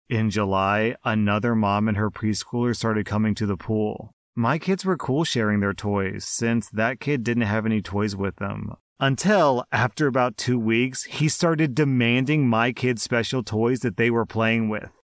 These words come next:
The entitled mom looks up from her book and starts berating my children for being mean and not sharing.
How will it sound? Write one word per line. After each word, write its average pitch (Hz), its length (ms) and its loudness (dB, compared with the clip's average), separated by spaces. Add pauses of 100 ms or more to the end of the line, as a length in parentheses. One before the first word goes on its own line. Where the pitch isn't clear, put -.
The 127 300 2
entitled 120 640 2
mom 113 340 2
looks 113 240 0
up 123 140 -2
from 120 160 0
her 117 100 2
book 110 400 0
and 131 180 0
starts 135 340 0
berating 131 640 2
my 127 180 2
children 120 440 0
for 123 140 -2
being 123 400 2
mean 120 420 2
and 131 320 0
not 120 280 2
sharing. 113 580 0